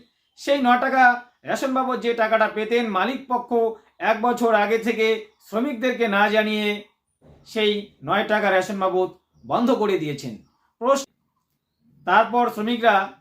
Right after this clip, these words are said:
আরেকটা যে অভিযোগ করলো, সেটা হচ্ছে চা বাগানের শ্রমিক হিসেবে যখন একজন শ্রমিক অবসর নেয়, রিটায়ার করে, তার প্র-, পরবর্তী প্রজন্ম উত্তরসূরি যখন সেই বাগানে কাজে যোগদান করতে যায়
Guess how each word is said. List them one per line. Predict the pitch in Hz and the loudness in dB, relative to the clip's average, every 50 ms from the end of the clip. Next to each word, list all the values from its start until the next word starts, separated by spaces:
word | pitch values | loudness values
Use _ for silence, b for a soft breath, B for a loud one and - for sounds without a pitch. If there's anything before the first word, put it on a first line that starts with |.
| _ _ _ _ _ _ _ _ _ _ | _ _ _ _ _ _ _ _ _ _
আরেকটা | 131 160 208 220 - 247 240 | -6 -4 -4 -2 -2 -2 0
যে | 208 233 | 2 2
অভিযোগ | 233 226 233 247 226 254 240 247 | 2 2 2 0 0 -2 -4 -4
করলো, | 262 262 269 262 269 277 269 269 - _ _ _ _ _ | -4 -2 0 2 2 2 2 0 -4 _ _ _ _ _
সেটা | - - 220 214 269 269 | -12 -6 -2 0 2 2
হচ্ছে | 262 262 262 - 226 175 151 - - _ _ _ _ _ _ _ _ _ _ _ _ _ _ _ _ | 2 0 0 -2 -2 -2 -2 -4 -8 _ _ _ _ _ _ _ _ _ _ _ _ _ _ _ _
চা | - 175 175 214 | -4 -2 0 2
বাগানের | 226 254 262 277 285 285 285 | 2 2 2 2 2 0 0
শ্রমিক | 277 269 - 196 214 254 262 233 | -2 -2 -4 -4 -2 -2 -2 -2
হিসেবে | 247 247 269 269 262 269 269 277 277 277 - _ _ _ _ _ _ _ _ _ _ _ _ _ _ _ _ - | 0 0 0 2 2 2 2 2 0 -4 -10 _ _ _ _ _ _ _ _ _ _ _ _ _ _ _ _ -8
যখন | 143 190 202 254 254 | -6 -2 -2 0 2
একজন | 247 240 233 220 214 269 262 | 2 2 2 0 0 -4 -4
শ্রমিক | - - 262 262 269 247 | -2 -2 -4 -2 -2 0
অবসর | - - - 233 240 240 254 254 | 0 0 2 0 0 -2 -2 -2
নেয়, | 247 247 254 247 247 233 | 0 2 4 4 4 2
রিটায়ার | 196 185 196 233 240 240 240 | 0 -2 2 2 2 2 2
করে, | 233 240 247 247 254 269 269 - - _ _ _ _ _ _ _ _ _ _ | 0 -2 -2 -2 -4 -6 -8 -12 -18 _ _ _ _ _ _ _ _ _ _
তার | 208 220 233 254 262 | 2 4 4 4 2
প্র-, | - - 233 240 254 262 247 - - - | 0 -2 -2 -2 0 -2 -2 -6 -10 -6
পরবর্তী | 202 220 247 277 285 285 277 285 311 | -2 -2 0 2 2 0 0 -2 -6
প্রজন্ম | 269 214 240 240 240 262 269 269 262 269 269 277 262 | -6 -2 -2 0 0 0 0 2 2 2 2 2 2
উত্তরসূরি | 196 202 202 - - 262 254 - 262 247 262 269 269 262 262 - _ _ _ _ _ _ - | 0 -4 -4 -4 -4 -4 -4 -2 -2 -2 -2 -2 -4 -6 -10 -16 _ _ _ _ _ _ -12
যখন | 120 170 220 - - 285 285 | -2 0 0 2 4 2 0
সেই | 269 - - 220 240 | 0 0 -2 -2 0
বাগানে | 240 262 262 262 262 262 262 254 | 2 2 2 2 2 0 0 0
কাজে | - 214 196 202 247 247 | 0 0 0 2 0 -2
যোগদান | 240 254 247 233 220 262 254 254 | -2 -2 -4 -2 0 0 0 0
করতে | 247 247 254 247 - 254 247 | -2 -4 -6 -6 -6 -4 -2
যায় | 240 254 254 262 277 | 0 2 2 2 2